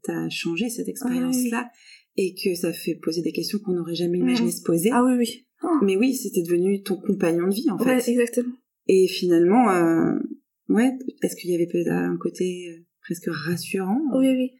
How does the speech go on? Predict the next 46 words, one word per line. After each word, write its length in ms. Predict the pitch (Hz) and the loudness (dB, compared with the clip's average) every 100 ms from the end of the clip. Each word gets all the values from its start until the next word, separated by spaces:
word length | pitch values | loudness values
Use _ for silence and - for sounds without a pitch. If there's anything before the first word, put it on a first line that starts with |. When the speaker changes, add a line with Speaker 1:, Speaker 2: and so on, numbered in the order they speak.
| _ 277 | _ -2
Speaker 2:
Bah, 300 | 240 240 240 | 0 2 0
je 100 | - | 0
pense 140 | 262 - | -4 0
que 100 | 247 | 0
oui, 100 | 240 | 2
j'essayais 280 | 226 226 | 2 0
de 40 | 220 | -2
me 80 | 226 | -4
rassurer 300 | 226 247 233 | -4 -4 -4
comme 160 | 233 | -4
je 80 | 226 | -4
pouvais, 320 | 254 240 214 | -2 -2 -4
euh. 100 | 208 214 | -2 0
Speaker 1:
Oui, 140 | 214 | 2
c'est 120 | 220 | 2
ça. 160 | 214 175 | 0 -2
T'essayais 260 | 175 208 | 0 2
de 80 | 190 | 2
trouver, 380 | - - 196 214 | 0 0 2 2
en 80 | 196 | 2
fait, 300 | 208 220 214 | 0 0 0
euh, 320 | 175 170 170 - - _ _ | 0 0 -4 -10 -20 _ _
tout 180 | - 233 | 0 0
pour, 280 | - 202 180 | 0 0 2
euh, 380 | 170 165 170 170 - - | 0 2 0 -4 -8 -4
bah, 120 | 180 | -4
pour 140 | 175 - | -4 -6
continuer 300 | 175 175 170 | -4 -2 -4
de 60 | |
vivre 240 | 165 175 160 | -4 -8 -6
avec. 280 | 165 180 - | -4 -6 0
Speaker 2:
Mm. 180 | 247 226 _ _ _ _ _ | 0 0 _ _ _ _ _
Oui. 100 | 247 | -4
Speaker 1:
Ouais. 140 | 196 190 - _ _ _ _ - _ - | -4 -6 -14 _ _ _ _ -20 _ -6
Mais 120 | 185 | -4
c'est 240 | 175 202 | -4 -2
aussi 220 | 180 185 190 | -2 -2 -2
de 120 | 185 | -2
voir, 360 | 185 196 208 | 0 -4 0
euh, 280 | 180 175 175 175 - | 0 0 -2 -6 -4
la 120 | 180 | -2
résilience 520 | 170 175 175 190 208 185 | 0 -2 0 0 0 -4
dont 120 | 170 | -4
t'as 120 | 180 | -2
été 720 | 175 180 _ _ _ - 170 | -4 -6 _ _ _ -8 -6
capable. 460 | - 175 185 233 | -4 -6 -4 -4